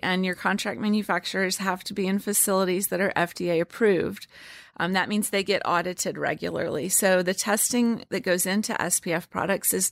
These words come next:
pretty stringent. It takes a lot of time. Um, you can often get through this four or five month process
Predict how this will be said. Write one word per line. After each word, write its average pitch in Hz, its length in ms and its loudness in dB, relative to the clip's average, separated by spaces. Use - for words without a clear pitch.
pretty 262 180 0
stringent. 202 760 0
It - 160 0
takes - 460 -4
a - 40 -2
lot 233 220 6
of 233 60 4
time. 185 500 2
Um, 196 400 2
you 214 140 -2
can 214 160 0
often 214 280 2
get 208 200 0
through 214 240 -2
this 202 220 -2
four 190 240 0
or 190 40 -4
five 190 280 -2
month 185 260 -2
process 196 640 0